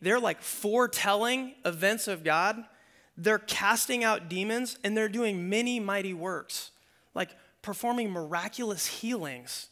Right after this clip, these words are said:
in Jesus' name. And it's insane to me that Jesus, in this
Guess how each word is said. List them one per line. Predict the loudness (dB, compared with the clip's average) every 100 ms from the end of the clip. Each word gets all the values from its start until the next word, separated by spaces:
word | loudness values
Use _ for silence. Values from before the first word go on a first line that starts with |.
| -6
in | -4
Jesus' | -2 -4 -4 -6 -6 -6
name. | -6 -6 -8 -18 _ _ _ _ _ _ _ _ _ -20 -20 _ _ _ _
And | -6
it's | -4 -4
insane | -4 -2 -2 -2 -2 -4
to | -4
me | -6
that | -4 -6
Jesus, | -6 -6 -6 -6 -8 -8 -10
in | -8 -6
this | -4 -4 -4 -6